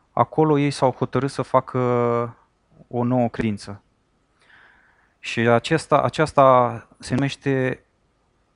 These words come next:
iudaismul rabinic, pe care și noi îl vedem astăzi. Era o colecție de texte, uh, de comentarii pe marginea legii. Uh, nu era practic legea, erau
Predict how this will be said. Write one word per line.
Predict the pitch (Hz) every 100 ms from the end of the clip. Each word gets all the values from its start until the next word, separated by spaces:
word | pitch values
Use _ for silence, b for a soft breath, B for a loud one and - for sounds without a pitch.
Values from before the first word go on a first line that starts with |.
| _
iudaismul | - 117 110 120 127 131
rabinic, | 123 120 120 104 -
pe | 120
care | - 123
și | 117 131
noi | 127 117 110 -
îl | 117
vedem | 110 113 123 117
astăzi. | 127 - 143 131 - - _ _ _ _ _ _ _ _ _ _
Era | 117 117
o | 127
colecție | - 117 127 - - 120 113 110 104 104 107
de | - 110 107 107 104 104 104 110 -
texte, | - 135 - - 143 135 135 _ -
uh, | - 117 110
de | 110
comentarii | - 110 110 110 131 127
pe | 113
marginea | 117 120 117 117
legii. | 107 110 107 113 143 - _ b b b b b b _
Uh, | - 120 123 117 113 110 107 113
nu | 123 120
era | 131 139
practic | - 127 - 110
legea, | 113 113 131 131 127
erau | 117 120 127 120 117